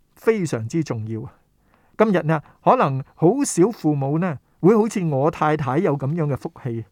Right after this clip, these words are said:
可以照顧子女。有一次我出去講道，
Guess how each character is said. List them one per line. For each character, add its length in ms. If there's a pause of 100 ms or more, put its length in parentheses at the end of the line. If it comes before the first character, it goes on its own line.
(160)
可 80
以 140
照 180 (140)
顧 180
子 140
女。 260 (680)
有 120
一 20
次 220
我 100
出 140
去 60
講 420
道， 260